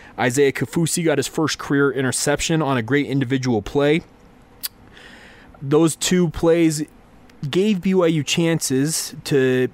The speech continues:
stay in this game, absolutely. But the fact of the matter is, Cal made all of the halftime adjustments that shut down B Y U. B Y U had eleven total yards in that third quarter.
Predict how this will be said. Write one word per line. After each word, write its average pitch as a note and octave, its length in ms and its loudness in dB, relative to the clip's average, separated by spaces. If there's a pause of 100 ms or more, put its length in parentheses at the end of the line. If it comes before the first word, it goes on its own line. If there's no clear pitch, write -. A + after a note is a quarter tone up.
stay D3+ 280 0
in D3+ 140 2
this D#3+ 160 0
game, D3 440 0
absolutely. C#3 760 0 (500)
But D#3 300 2
the C#3 80 -4
fact F3 300 -2
of - 40 -14
the D#3 80 -2
matter C#3+ 380 2
is, D#3 280 2 (340)
Cal G3+ 540 0 (480)
made D#3+ 420 2
all D3+ 240 2
of E3 100 -2
the D#3+ 80 0
halftime D#3+ 600 -2
adjustments C3 760 -2
that A#2 280 -4
shut B2+ 340 -4
down B2 280 0
B A#2 140 0
Y A2 200 0
U. E2 320 -8 (320)
B C#3 100 -2
Y F3+ 140 4
U E3+ 140 2
had C#3 160 -2
eleven D3+ 640 0
total D3+ 300 0
yards A#2 460 2
in A#2 200 -4
that A2 160 -4
third A2 340 -4
quarter. F#2+ 480 -4